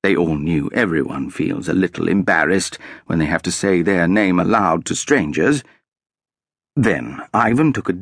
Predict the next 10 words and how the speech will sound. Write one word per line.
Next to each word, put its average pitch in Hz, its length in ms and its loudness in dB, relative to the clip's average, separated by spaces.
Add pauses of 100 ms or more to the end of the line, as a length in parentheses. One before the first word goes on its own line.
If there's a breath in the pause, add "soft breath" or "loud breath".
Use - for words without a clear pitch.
deep 160 160 2 (100)
breath - 480 -2
and 90 400 2
declared 95 640 -2
in 87 380 0
Russian, 113 460 2 (920 soft breath)
"I 135 880 0 (160)
am 104 460 2
Count - 580 -2 (300)
Ivan 117 720 2